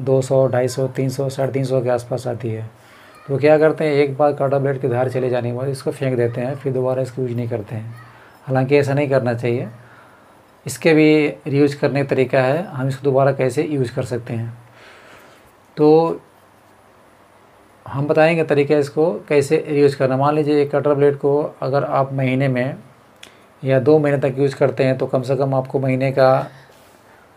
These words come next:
आठ सौ, नौ सौ, हज़ार या बारह, पन्द्रह सौ रुपया ऐसे बचत हो जाएगा। अगर आपकी site बड़ी है, अगर वहाँ पे चार, पाँच, दस carpenter काम कर रहे हैं, अगर आपको हफ्ते में तीन चार ब्लेड खर्च हो रही है, तो समझ जाइए कि आप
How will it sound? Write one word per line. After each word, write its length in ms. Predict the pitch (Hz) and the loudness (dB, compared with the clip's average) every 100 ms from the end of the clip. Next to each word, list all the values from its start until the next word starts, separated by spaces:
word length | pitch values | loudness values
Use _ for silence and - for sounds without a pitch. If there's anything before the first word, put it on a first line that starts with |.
| _ | _
आठ 180 | 139 135 | 2 2
सौ, 160 | 117 143 | 2 0
नौ 160 | 135 | 2
सौ, 160 | 131 143 | 2 2
हज़ार 340 | 127 127 131 123 - - _ - | 4 4 4 2 -10 -20 _ -8
या 140 | 143 135 | -2 2
बारह, 260 | 127 131 | 4 4
पन्द्रह 300 | 131 131 127 | 0 -2 -2
सौ 160 | 127 123 | 0 -2
रुपया 340 | 117 131 170 - - - | 0 0 -2 -6 -12 -4
ऐसे 220 | 131 160 | 0 2
बचत 320 | 135 143 139 | 4 2 2
हो 100 | 131 | 2
जाएगा। 380 | 120 113 113 117 120 127 | 4 2 2 -2 -6 -6
अगर 200 | 127 135 | 0 2
आपकी 220 | 131 143 | 2 0
site 320 | 139 139 135 | 0 0 0
बड़ी 240 | 127 135 | 2 2
है, 220 | 127 123 117 - - - - - - - | 2 0 -4 -16 -20 -20 -20 -20 -20 -8
अगर 180 | 123 127 | -4 -2
वहाँ 240 | 127 127 | 0 0
पे 400 | 127 131 135 139 | 2 2 2 -2
चार, 200 | 135 139 | -2 -2
पाँच, 300 | 131 135 135 | 0 -2 0
दस 240 | 117 127 - | 0 -2 -2
carpenter 440 | 135 131 135 135 | -6 -4 -4 -4
काम 240 | 131 127 127 | -2 -2 0
कर 140 | 123 | 0
रहे 160 | 117 117 | 0 -2
हैं, 360 | 120 127 - - - _ - | -4 -6 -14 -20 -20 _ -6
अगर 180 | 127 131 | 0 2
आपको 420 | 135 - 147 143 | 0 2 2 2
हफ्ते 380 | 120 131 - 147 | 0 -2 -2 -4
में 200 | 147 139 | -4 -6
तीन 180 | 143 139 | -6 0
चार 180 | 139 | 0
ब्लेड 200 | 135 131 131 | 0 -2 -4
खर्च 260 | 131 120 | -6 -2
हो 80 | 127 | 2
रही 180 | 120 117 | 2 2
है, 140 | 120 120 | 0 -2
तो 80 | |
समझ 260 | 131 139 135 | -6 -4 -2
जाइए 300 | 131 135 139 | 0 0 0
कि 360 | 131 139 139 147 | -4 -4 -4 -6
आप 420 | 143 135 135 135 | -4 2 2 0